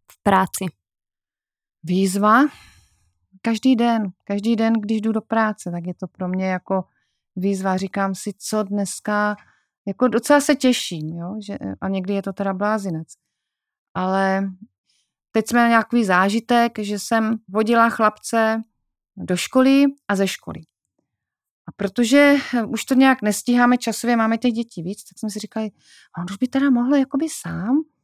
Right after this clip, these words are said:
Speaker 2: tak ať přijede na Mendlák, tam ho vyzvednu,“ a to, a on měl strach a nechtěl.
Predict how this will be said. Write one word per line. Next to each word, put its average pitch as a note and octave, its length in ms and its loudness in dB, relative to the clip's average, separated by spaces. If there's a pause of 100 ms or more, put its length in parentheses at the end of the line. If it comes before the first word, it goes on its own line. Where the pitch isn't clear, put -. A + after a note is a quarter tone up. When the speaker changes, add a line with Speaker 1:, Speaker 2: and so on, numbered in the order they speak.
(720)
Speaker 2:
tak G#3+ 160 -4 (160)
ať A#3+ 180 -4
přijede C4 440 0
na E3+ 80 -8
Mendlák, B3 480 0
tam A3+ 160 -2
ho G3+ 100 -4
vyzvednu,“ G#3 720 -4
a F#3 60 -8
to, - 140 -16
a G#3 300 -4
on G3+ 120 -4
měl A3 180 -2
strach A3+ 540 -6
a F#3+ 60 -4
nechtěl. F#3+ 640 -2